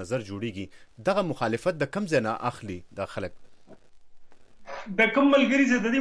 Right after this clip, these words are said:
Speaker 2: مخالفت کوي، نو دوی، اه، خپل تاریخ نه د ځان خبر کړي لږ شان.
Speaker 1: مهم.
Speaker 2: اه، د آی ایم ایف یا د ورلډ بانک د دوی د ک-، تنخیم څه کوم د مغه سمتونو نه راځي، دوی ته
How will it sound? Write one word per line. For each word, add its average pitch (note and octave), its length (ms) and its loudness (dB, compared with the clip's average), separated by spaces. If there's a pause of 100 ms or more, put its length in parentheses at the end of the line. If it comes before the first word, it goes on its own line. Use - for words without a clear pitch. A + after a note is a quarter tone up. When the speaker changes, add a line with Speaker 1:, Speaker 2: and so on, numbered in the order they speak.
Speaker 2:
مخالفت G3+ 500 2
کوي، C4+ 180 2
نو B3 140 4
دوی، B3 180 6 (160)
اه، F3+ 480 8
خپل A#3+ 160 4 (100)
تاریخ G#3 340 4
نه G3 120 2
د - 20 2 (100)
ځان G3+ 200 6
خبر D#3+ 240 0
کړي G#3+ 180 -2
لږ C#3 160 2
شان. C#3+ 160 -2 (200)
Speaker 1:
مهم. G#2 140 -6
Speaker 2:
اه، D3 720 8 (380)
د - 20 2 (140)
آی E3 180 8
ایم E3 200 4
ایف G#3 120 2 (140)
یا E3+ 60 6 (100)
د D#3 100 2
ورلډ D#3 200 2 (100)
بانک G#3 160 4 (160)
د D#3 100 0
دوی F#3+ 140 6
د F#3 80 4 (100)
ک-، D#3+ 220 0
تنخیم G3+ 340 2
څه F#3 80 -2
کوم F#3+ 200 0
د F#3 60 2 (120)
مغه F3+ 140 4 (120)
سمتونو E3+ 300 2
نه E3 180 4
راځي، D3+ 320 4
دوی F#3 160 10 (460)
ته E3 60 2